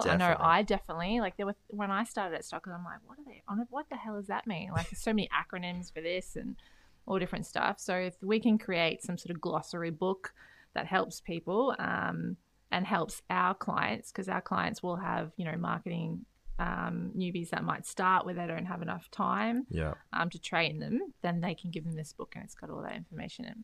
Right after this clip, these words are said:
Speaker 1: in them. So it was good about going through that process and the finished guide. And did you interview
Speaker 2: Yeah.
Speaker 1: people to get the, um, definitions? Like, how did you get all the definitions?
Speaker 2: Um, some of it was research,
Speaker 1: Yeah.
Speaker 2: my own research, and kinda just like, "Oh, that's what that is."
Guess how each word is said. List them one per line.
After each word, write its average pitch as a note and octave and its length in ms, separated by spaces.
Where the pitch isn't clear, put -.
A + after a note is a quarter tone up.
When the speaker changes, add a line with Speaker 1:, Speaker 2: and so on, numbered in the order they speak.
Speaker 1:
in F3 180
them. - 200
So - 140
it E3+ 60
was G3 140
good A#3 160
about G3 340
going E3+ 300
through E3 180
that - 180
process - 520
and D3+ 180
the D3 40
finished D#3 420
guide. - 260
And G3+ 160
did G#3+ 160
you G#3+ 100
interview A3+ 360
Speaker 2:
Yeah. G3+ 80
Speaker 1:
people A#3 340
to A#3+ 100
get - 280
the, G#3+ 360
um, F#3 460
definitions? A3 720
Like, G#3 100
how F#3+ 200
did F3+ 140
you F3 40
get E3+ 140
all E3 80
the E3 60
definitions? D#3+ 300
Speaker 2:
Um, - 0
some C#3 360
of B2+ 100
it G2 100
was F#2+ 160
research, F2+ 680
Speaker 1:
Yeah. F3 140
Speaker 2:
my E2+ 260
own E2+ 140
research, E2 600
and F2+ 120
kinda D#2+ 220
just D#2 220
like, - 120
"Oh, A#3+ 380
that's - 240
what - 100
that - 180
is." - 260